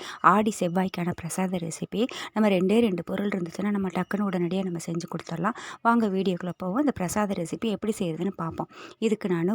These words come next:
ஒரு கப் அளவு பாசிப்பருப்பு எடுத்திருக்கேன். அதை நல்லா ட்ரை ரோஸ்ட் பண்ணிக்கோங்க. நல்லா வாசனை வர அளவுக்கு வறுத்துட்டு கொஞ்சம் செவந்து வரட்டும். செவந்து வர்ற அளவுக்கு நல்லா வறுத்து தனியா எடுத்து வச்சுக்கோங்க.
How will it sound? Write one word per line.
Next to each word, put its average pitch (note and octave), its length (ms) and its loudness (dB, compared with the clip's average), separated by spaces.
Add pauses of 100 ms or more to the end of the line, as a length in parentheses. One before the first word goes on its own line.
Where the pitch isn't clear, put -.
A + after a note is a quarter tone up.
ஒரு G3+ 240 6
கப் - 260 -2
அளவு G3 340 2 (460)
பாசிப்பருப்பு G3 640 2
எடுத்திருக்கேன். F#3 560 -2
அதை A3 200 2
நல்லா G3+ 400 4
ட்ரை F#3 240 4
ரோஸ்ட் G#3+ 300 -2
பண்ணிக்கோங்க. F3+ 480 -2 (380)
நல்லா A#3+ 280 4
வாசனை G#3 440 2
வர F#3 180 -2
அளவுக்கு G3 300 0
வறுத்துட்டு - 280 -4
கொஞ்சம் A3+ 220 2
செவந்து A#3 420 6
வரட்டும். F#3 500 2 (580)
செவந்து A#3+ 400 6
வர்ற G3 260 2
அளவுக்கு G3 300 2
நல்லா G3 240 2
வறுத்து G3 360 -2
தனியா G3+ 280 0
எடுத்து F3+ 260 -4
வச்சுக்கோங்க. F3+ 480 -6